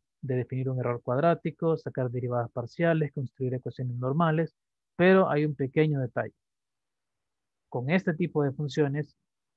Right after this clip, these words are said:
ya las ecuaciones normales no les van a quedar un sistema de ecuaciones lineales. Ya les va a quedar un sistema de ecuaciones no lineales que si se quiere resolver a partir de, de, o mediante esa vía,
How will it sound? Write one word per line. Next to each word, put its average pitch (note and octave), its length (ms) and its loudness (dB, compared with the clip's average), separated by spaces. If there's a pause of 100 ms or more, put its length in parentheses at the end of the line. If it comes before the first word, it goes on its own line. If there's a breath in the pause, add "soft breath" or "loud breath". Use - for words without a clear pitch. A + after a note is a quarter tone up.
(260)
ya D3+ 140 6
las D3+ 220 6
ecuaciones D#3 500 0
normales D#3 600 2 (200)
no C3+ 220 0
les C#3+ 140 2
van C#3 200 2
a C#3 80 -2
quedar C#3+ 420 2
un C#3 120 -6
sistema C#3+ 560 -2
de C3+ 60 0
ecuaciones C3 420 -4
lineales. A#2+ 400 -6 (1800)
Ya C3 100 -2
les B2+ 100 -2
va C3 60 2
a C3 60 -8
quedar C3+ 220 0
un C#3 80 -4
sistema C#3+ 360 -2
de C#3+ 60 2
ecuaciones C#3 340 -4
no C#3+ 140 -2
lineales E3 500 2 (360)
que G3 260 6
si C#3+ 160 -6
se B2+ 120 -4
quiere E3+ 220 4
resolver E3+ 480 6
a D#3 100 6
partir D3 340 -2
de, D#3+ 240 4
de, C3 460 2 (100)
o B2+ 260 -8
mediante B2 400 -4
esa F3 180 4
vía, E3 280 2